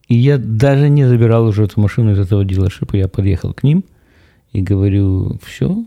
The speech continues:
хорошо, ребята, хочу у вас её сдать. Я не буду уже брать машину такой модели». Короче говоря,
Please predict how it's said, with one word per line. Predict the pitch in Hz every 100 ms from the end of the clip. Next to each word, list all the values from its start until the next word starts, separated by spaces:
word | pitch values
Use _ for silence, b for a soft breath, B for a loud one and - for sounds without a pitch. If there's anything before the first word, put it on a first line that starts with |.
| - _
хорошо, | - 95 - 147
ребята, | 139 127 120
хочу | - - 113
у |
вас | 104 98 98
её | 90
сдать. | 92 135 - - b b b b b b b
Я | - 98 101 95
не | 95 98 95
буду | 135 139
уже | 123
брать | 110 113 104
машину | 110 104 - 120
такой | 104 107 113
модели». | 113 104 113 107 90 B B B B B B B _ _ _ _ _ _ - - _ -
Короче | 98 107 -
говоря, | 98 104 104 101